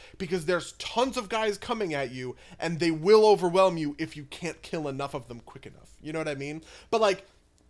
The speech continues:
headshots weren't super different than body shots, and there were also different,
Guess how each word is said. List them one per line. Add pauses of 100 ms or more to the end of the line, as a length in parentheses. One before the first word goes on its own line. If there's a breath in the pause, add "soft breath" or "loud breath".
headshots
weren't
super
different
than
body
shots,
and
there
were
also
different,